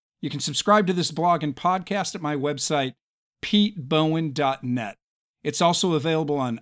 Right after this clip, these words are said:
iTunes and other podcast services. In our last blog, we talked about three simple things you can do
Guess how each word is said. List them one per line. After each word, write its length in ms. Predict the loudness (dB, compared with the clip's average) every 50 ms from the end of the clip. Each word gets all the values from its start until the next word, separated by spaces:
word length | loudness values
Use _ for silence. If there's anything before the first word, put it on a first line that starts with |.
| _ -2
iTunes 680 | 0 0 0 0 0 2 2 4 4 4 4 2 0 -4 -8
and 160 | -8 -8 -4
other 280 | -4 -2 -2 0 -2 -2
podcast 580 | -2 -2 -2 -2 -2 -4 -4 -4 -4 -4 -4
services. 760 | -6 -6 -6 -4 -4 -4 -6 -8 -8 -10 -10 -12 -12 -14 -14 -16 _ _ _ _ _ _ _ _ _ _ _ _ _ _ _ _ _ _ _ _ _ -4
In 100 | 0 2
our 120 | 4 4 6
last 320 | 6 4 4 2 0 0
blog, 380 | 2 4 6 6 6 4 2 -4 _ _
we 140 | -6 -6 -4
talked 320 | 0 2 2 2 2 0
about 320 | -2 -2 0 0 -2 -2 -6
three 420 | -14 -8 -2 0 2 2 2 2
simple 460 | 0 0 2 2 2 2 0 -2 -4
things 400 | -4 -2 -2 -2 0 0 -2 -2
you 140 | -2 -4 -4
can 180 | -2 -2 -2 -2
do 360 | 0 0 0 0 -2 -4